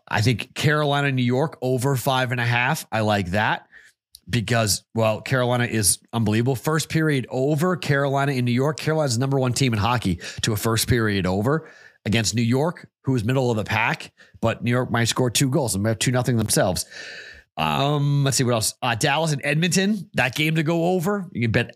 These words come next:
Dallas, Edmonton. You know, that's a, that's a six and a half point number, right? For Dallas, Edmonton. Uh, let me see.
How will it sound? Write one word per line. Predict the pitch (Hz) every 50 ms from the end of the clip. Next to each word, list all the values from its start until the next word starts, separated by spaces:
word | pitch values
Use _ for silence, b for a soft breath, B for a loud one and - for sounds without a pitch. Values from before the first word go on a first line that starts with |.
| -
Dallas, | - 123 107 110 120 135 139 117 -
Edmonton. | - 120 127 139 143 147 143 - 165 165 170 175 165 165 - _ _ _ _ _ _ _ _ -
You | - - 104 95
know, | 87 90
that's | 87 104 113 110 -
a, | 113
that's | - 85 107 117 107 -
a | 113
six | 104 - - 123 113 -
and | 123 120
a | 113
half | 110 117 113 120 120
point | - - 123 117 98 98
number, | 110 110 113 117 113 123 120 120 120 -
right? | - 131 147 156 - - -
For | - -
Dallas, | 117 113 127 113 117 117
Edmonton. | - 117 127 131 127 147 151 156 151 - -
Uh, | 98 104 104 104 101 101 98 101 101 104 104 104 101 104 104 101 101 104 104
let | 104 98
me | 90 69
see. | 62 - - - - - -